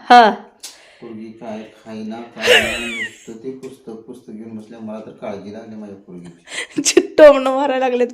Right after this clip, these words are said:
Speaker 1: पोरीला.
Speaker 2: खरंच मला लय वाईट वाटेल माझ्या पोरगीचं.
Speaker 1: हा.
Speaker 2: अगं, पाच मिनिटं पोरगी साधी इकडं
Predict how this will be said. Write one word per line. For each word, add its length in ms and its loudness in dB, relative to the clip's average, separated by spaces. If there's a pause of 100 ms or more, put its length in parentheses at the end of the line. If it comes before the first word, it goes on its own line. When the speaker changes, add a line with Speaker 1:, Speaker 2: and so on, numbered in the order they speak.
Speaker 1:
पोरीला. 460 4 (2500)
Speaker 2:
खरंच 240 -10
मला 240 -8
लय 140 -10
वाईट 200 -10
वाटेल 320 -12
माझ्या 160 -14
पोरगीचं. 500 -20
Speaker 1:
हा. 460 2 (640)
Speaker 2:
अगं, 260 -16
पाच 460 -18
मिनिटं 480 -14
पोरगी 360 -12
साधी 300 -12
इकडं 300 -12